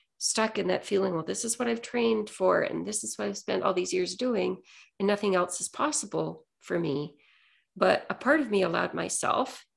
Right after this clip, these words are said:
to do the exercise anyway. And so I started to notice that my heart lit up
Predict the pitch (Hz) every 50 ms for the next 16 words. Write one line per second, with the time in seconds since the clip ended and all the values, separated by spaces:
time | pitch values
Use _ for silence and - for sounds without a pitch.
0 | _ _ - - 208 170 - 185 175 - 156 - - - - - 160 - - -
1 | 123 - - - - - - - - - - - _ _ _ - 226 226 208 -
2 | - - - - - - _ _ _ _ _ _ _ _ _ _ _ _ _ _
3 | _ _ _ _ _ _ _ _ _ - - - - - - - _ _ - -
4 | 214 214 220 - - 240 233 226 - 240 240 247 247 - - 240 233 226 262 302
5 | 311 254 - - 214 - - - - - - _ _ _ _ _ - 214 - -
6 | 214 208 202 - 208 - - - 208 220 - 311 359 320 - - -